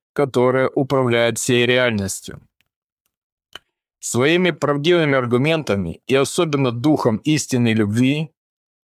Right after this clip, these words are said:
который вы всё время поддерживаете в себе, вы будете исцелять больных. Изгоняйте всякое зло.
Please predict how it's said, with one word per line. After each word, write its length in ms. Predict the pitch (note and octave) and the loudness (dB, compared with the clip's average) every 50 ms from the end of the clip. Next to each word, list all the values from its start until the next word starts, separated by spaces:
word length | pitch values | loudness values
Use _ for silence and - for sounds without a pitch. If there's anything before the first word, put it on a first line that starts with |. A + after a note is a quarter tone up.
| _ _ - | _ _ -6
который 360 | B2 B2 C3 D3 D3 D3+ D3 | -4 0 0 2 4 4 4
вы 200 | C#3+ D3 D#3 C#3+ | 4 4 4 2
всё 180 | - - C#3+ | 2 2 0
время 320 | C#3 D3 E3+ E3+ D#3 C#3+ B2+ | 2 2 2 2 0 0 -2
поддерживаете 760 | A2+ - B2+ B2+ B2+ B2+ D3 D3 D3 E3 D#3+ D3+ C#3+ D#3 D3+ | -2 -2 -2 -2 0 0 0 2 2 2 0 0 0 -2 -4
в 60 | - | -4
себе, 480 | - D3+ D3 C#3+ D3+ D3+ C#3+ C#3+ - _ _ _ _ _ - | -4 -4 -2 -2 -2 -2 -2 -4 -10 _ _ _ _ _ -16
вы 580 | - F2+ G2 A2+ C3+ D3 D3+ D3+ D#3 D3+ D3+ D3 _ _ _ _ _ - | -10 -4 0 0 2 2 2 2 0 0 -2 -6 _ _ _ _ _ -4
будете 460 | G2 B2 C3 B2+ C3 A#2 - A#2 A#2 | 0 0 0 0 0 -2 -2 -2 -2
исцелять 540 | G#2+ - - - G2+ G2+ A2+ A#2 A#2 A2+ G2 | -2 -2 -2 -2 -2 0 0 0 0 -2 -2
больных. 580 | G2+ A2+ A2 A2 A2 G#2+ F#2 D#2 - - - - _ _ _ _ _ _ _ _ _ _ _ _ _ _ _ _ _ _ _ _ _ _ _ _ _ _ _ _ _ _ _ _ _ _ _ _ _ _ _ _ | -2 0 2 2 2 2 0 -2 -6 -12 -20 -20 _ _ _ _ _ _ _ _ _ _ _ _ _ _ _ _ _ _ _ _ _ _ _ _ _ _ _ _ _ _ _ _ _ _ _ _ _ _ _ _
Изгоняйте 640 | - C3+ C3 A2+ A2 C3+ C3+ C#3+ D3+ D#3+ E3 D#3+ E3+ D3+ | -2 -2 0 0 0 0 2 2 2 2 2 0 0 -2
всякое 440 | - - E3 D3+ D#3 D#3 D3+ D3 | 0 0 0 0 0 2 2 2
зло. 460 | C#3 C3 C3+ C3+ B2+ G2+ - - - | 2 2 2 2 0 0 -2 -6 -14